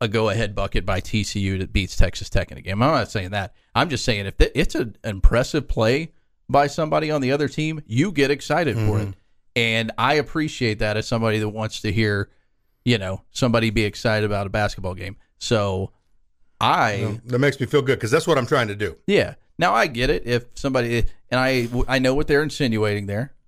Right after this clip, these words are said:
Speaker 1: and I don't believe it for a second, considering how much you can't stand
Speaker 2: Well,
Speaker 1: everybody there.
Speaker 2: no, I, I, that one baffled me because you had beaten them pretty good the first two times, and then on Sunday,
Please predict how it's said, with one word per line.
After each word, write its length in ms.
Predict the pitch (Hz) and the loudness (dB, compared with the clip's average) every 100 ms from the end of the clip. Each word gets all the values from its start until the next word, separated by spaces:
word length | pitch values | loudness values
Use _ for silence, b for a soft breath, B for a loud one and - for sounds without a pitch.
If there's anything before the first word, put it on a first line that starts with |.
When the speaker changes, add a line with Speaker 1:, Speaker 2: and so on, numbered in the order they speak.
| _ _ - | _ _ -4
Speaker 1:
and 100 | 113 | 0
I 100 | 107 | 0
don't 220 | 104 107 104 | 0 -2 0
believe 240 | 110 110 | 0 2
it 80 | 117 | 2
for 120 | - 110 | 2 2
a 40 | |
second, 420 | - 123 113 110 | 0 -2 -2 -4
considering 500 | - 107 117 107 107 | -2 0 0 0 -2
how 120 | - | -2
much 260 | 113 127 - | 0 4 4
you 60 | 156 | 6
can't 280 | - 143 - | 4 4 2
stand 180 | 269 | 8
Speaker 2:
Well, 140 | 240 175 | 8 8
Speaker 1:
everybody 340 | 131 - 143 123 | 4 -2 -2 -4
there. 280 | - 139 - | -2 -4 -4
Speaker 2:
no, 220 | 185 208 | 0 2
I, 160 | 165 165 | 4 2
I, 340 | 170 139 143 123 _ _ _ | 2 -4 -8 -10 _ _ _
that 360 | 139 123 180 247 | -2 4 4 4
one 280 | 175 147 127 | 2 0 -2
baffled 540 | 110 123 127 127 104 | 4 4 4 0 -8
me 140 | 101 92 | -8 -8
because 760 | 104 - 113 104 98 - - - - - - _ _ | -6 0 0 0 -4 -10 -14 -20 -20 -20 -20 _ _
you 300 | - 123 135 | -2 2 2
had 360 | 120 117 113 110 _ _ _ 127 | 4 4 4 -2 _ _ _ -4
beaten 280 | 160 175 143 | -4 0 0
them 120 | 135 | 0
pretty 220 | - 151 | 0 0
good 220 | 117 131 120 | 2 0 -2
the 80 | |
first 260 | - 120 110 | -2 -2 -2
two 140 | 117 | -6
times, 380 | 101 117 107 101 - | -2 0 0 -4 -6
and 140 | 110 | -4
then 100 | 151 | -2
on 160 | 127 95 | -4 -6
Sunday, 580 | - 127 120 117 117 | -4 0 2 0 -2